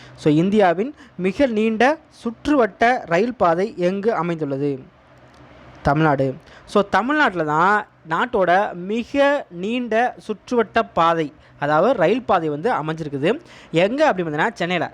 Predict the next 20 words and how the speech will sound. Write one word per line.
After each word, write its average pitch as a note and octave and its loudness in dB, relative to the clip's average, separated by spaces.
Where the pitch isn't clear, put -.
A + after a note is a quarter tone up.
சென்னை A3 -2
கடற்கரை, F3 0
அரக்கோணம், F3+ 0
காஞ்சிபுரம், G#3+ -2
செங்கல்பட்டு, G3 -2
தாம்பரம், E3 0
இது G#3+ 2
வழியா G#3+ 0
திரும்ப A#3+ -2
சென்னை F3 -4
கடற்கரை. C3 -4
So, G#3 0
இதுதான் B3+ 2
இந்த F#3 2
மிக G3 -2
நீண்ட A3+ -2
சுற்றுவட்ட A3+ -2
பாதை E3 2
அப்படின்னு D3 -4
சொல்லலாம். D3 -2